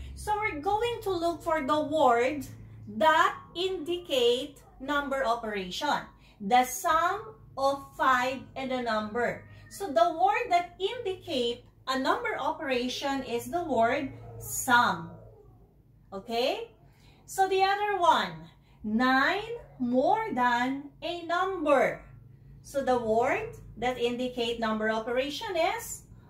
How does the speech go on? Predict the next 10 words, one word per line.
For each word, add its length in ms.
more 840
than. 500
Okay, 400
next 440
example, 640
we 140
have 540
a 140
number 720
plus 640